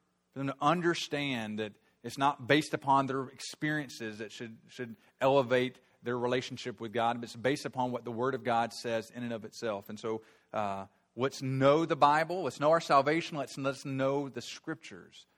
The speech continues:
And then he'll continue that theme in chapter three as well, as far as their sanctification and their growth in Christ. But then he,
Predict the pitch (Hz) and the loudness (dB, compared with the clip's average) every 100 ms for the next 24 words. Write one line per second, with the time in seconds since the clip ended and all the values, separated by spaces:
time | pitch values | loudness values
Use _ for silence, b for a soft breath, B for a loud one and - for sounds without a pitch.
0 | _ _ _ _ _ 117 127 127 143 - | _ _ _ _ _ -2 -2 2 0 -2
1 | 135 175 190 151 131 120 131 127 123 120 | -6 -4 -2 2 0 0 -4 -4 -4 -6
2 | 120 107 - 107 104 b b - 120 117 | -6 -6 -8 -12 -12 b b -10 -6 -4
3 | 107 113 120 107 101 - 107 104 101 - | -6 -4 -2 -2 -4 -6 -8 -8 -14 -12
4 | - 120 - 113 113 110 101 104 101 101 | -10 -10 -12 -12 -10 -10 -12 -10 -10 -10
5 | 113 113 110 - 104 104 - 98 95 - | -6 -6 -8 -14 -16 -14 -10 -8 -10 -12
6 | 135 170 170 | -8 -6 -6